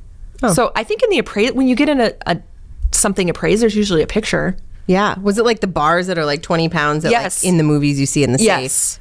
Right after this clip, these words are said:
Speaker 2: Yes.
Speaker 1: stacked up?
Speaker 2: Yes.
Speaker 1: Hmm.
Speaker 2: Yes.
Speaker 1: What other big assets have you had?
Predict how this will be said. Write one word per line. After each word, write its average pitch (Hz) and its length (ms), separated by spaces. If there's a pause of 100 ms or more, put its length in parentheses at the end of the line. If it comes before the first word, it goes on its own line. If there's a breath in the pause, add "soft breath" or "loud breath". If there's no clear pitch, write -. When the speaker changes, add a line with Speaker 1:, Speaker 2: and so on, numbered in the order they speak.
(100)
Speaker 2:
Yes. 196 240
Speaker 1:
stacked 127 300
up? 120 300
Speaker 2:
Yes. - 500 (280)
Speaker 1:
Hmm. 208 160 (200)
Speaker 2:
Yes. - 400 (260 loud breath)
Speaker 1:
What 220 160
other 247 180
big 156 240
assets 127 420
have 143 120
you 127 80
had? 147 400